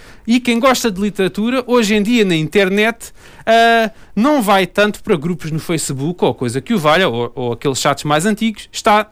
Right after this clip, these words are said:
no Instagram. Ah, portanto,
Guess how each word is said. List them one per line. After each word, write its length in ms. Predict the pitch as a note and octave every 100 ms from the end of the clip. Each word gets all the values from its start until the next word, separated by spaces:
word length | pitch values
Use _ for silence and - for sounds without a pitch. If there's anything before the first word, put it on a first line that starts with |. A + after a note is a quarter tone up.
| _
no 260 | E3 F#3 -
Instagram. 580 | C#3+ - E3+ D#3+ A#2+ A2 - - - - -
Ah, 320 | C#3+ C3+ B2
portanto, 420 | B2 - F3+ -